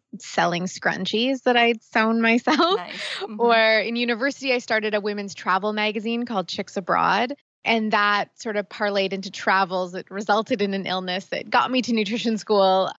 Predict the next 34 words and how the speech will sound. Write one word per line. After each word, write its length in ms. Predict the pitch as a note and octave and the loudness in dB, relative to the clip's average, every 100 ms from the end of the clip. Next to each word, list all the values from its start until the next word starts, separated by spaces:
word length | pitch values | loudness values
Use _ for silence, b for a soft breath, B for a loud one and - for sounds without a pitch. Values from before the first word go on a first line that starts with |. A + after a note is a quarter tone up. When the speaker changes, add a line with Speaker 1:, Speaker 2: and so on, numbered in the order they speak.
| - | -4
Speaker 1:
And 220 | A3 G#3+ | -2 2
that 240 | G3+ G3+ | 2 2
was 220 | G#3+ G#3 F#3+ | 0 -4 -6
really 340 | G3 F#3+ F#3+ | -10 -8 -6
what 380 | F3+ E3+ - - | -2 -2 -2 -6
propelled 400 | A#3+ - G3 F#3 | -10 -2 -2 -2
me 100 | F#3 | -4
into 140 | F#3 | -8
the 100 | G3 | -6
business 400 | F#3 F#3+ F3+ F#3 | -4 -4 -4 -4
I 80 | F#3+ | -2
have 180 | F#3+ F#3+ | -2 -2
now, 260 | G#3 B3 A#3 | 0 2 2
which 220 | G3 - | -2 -4
was 200 | G3+ F3+ | -6 -2
that 380 | F#3+ F3+ F3 - _ - | 0 2 2 -2 _ -4
I 760 | G#3+ G#3 G3+ G#3 G3+ G3+ G3+ - | 0 2 2 2 0 -2 -4 -6
love 340 | G#3 G#3 G#3 | 0 2 2
nutrition 380 | G3+ F#3+ A#3 B3+ | -2 -6 -4 -2
school. 260 | - A#3+ A3 | 2 4 4
It 60 | F3 | 0
was 140 | F3+ | -4
great. 320 | - A#3 A3+ | 0 2 2
I 100 | G3+ | 0
learned 240 | G3 G3 G3 | -2 -4 -6
a 60 | |
ton, 400 | F3+ A#3 A3+ A3+ | -4 0 2 2
but 120 | G3 | 0
still 200 | - A3+ | 0 -2
didn't 140 | G#3+ G3 | -2 -2
know 100 | G#3 | -2
how 80 | F#3+ | -2
to 80 | |
cook. 360 | F#3 - A#3 | -4 0 2